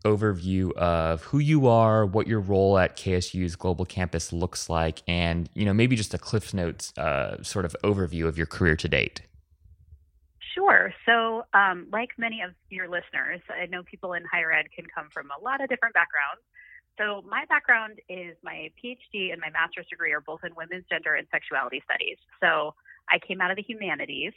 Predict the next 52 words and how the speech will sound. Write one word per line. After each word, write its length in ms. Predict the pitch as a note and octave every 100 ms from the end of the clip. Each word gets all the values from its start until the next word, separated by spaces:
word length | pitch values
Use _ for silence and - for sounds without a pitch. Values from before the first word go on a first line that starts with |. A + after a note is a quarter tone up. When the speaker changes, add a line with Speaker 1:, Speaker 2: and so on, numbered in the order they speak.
| _ _ _ _
Speaker 2:
but 120 | G3 -
then 120 | A3
I 80 | A3
very 180 | A3
quickly 320 | B3 C#4 - A3
went 220 | F3+ D#3+
into 200 | F3 F3
faculty 400 | D#3+ C#3+ E3 D#3+
development. 560 | D3 C3+ B2+ - - -
So 80 | F3+
I 80 | E3
directed 400 | D#3+ D#3 - F3+
a 60 | E3+
Center 200 | F3 D#3+
for 80 | -
Teaching 340 | D#3+ E3+ - D#3
and 140 | D3+
Learning 440 | E3+ G3 G3+ G3+ G3+
at 140 | D#3+ -
Suffolk 220 | - E3 E3
University 440 | F3 D3+ D3+ D3
in 80 | C#3
Boston. 580 | D#3 E3 - F3+ D#3+ E3 - _ _ _
And 140 | - E3+
then 60 |
I 80 | E3+
went 180 | D#3 D#3
from 160 | F3
there 320 | E3 D#3+ D#3 E3 -
to 160 | E3+ D#3
direct 400 | D#3+ C#3+ D3 - -
the 240 | C#3 C#3
eCampus 440 | G3 - F#3+ E3 D3+ -
Research 360 | D#3+ - F3+
Unit 240 | G#3+ A3 A3
at 100 | E3
Oregon 380 | E3 D3+ E3 E3
State 180 | - D#3
University. 720 | D3 D3 F#3+ G#3 G#3+ A3 A3 - - _ -
And 80 | F3+
I 60 |
was 120 | E3+ E3
there 160 | E3
for 160 | D#3+ F3 E3+
several 240 | D#3+ D#3+
years. 420 | D#3 D#3+ D#3 D#3 D#3+ _ F3+
And 140 | F3
then 240 | E3+ E3
now 180 | E3 E3+
I'm 140 | F3+ E3+
at 80 | -
Kansas 280 | E3 D#3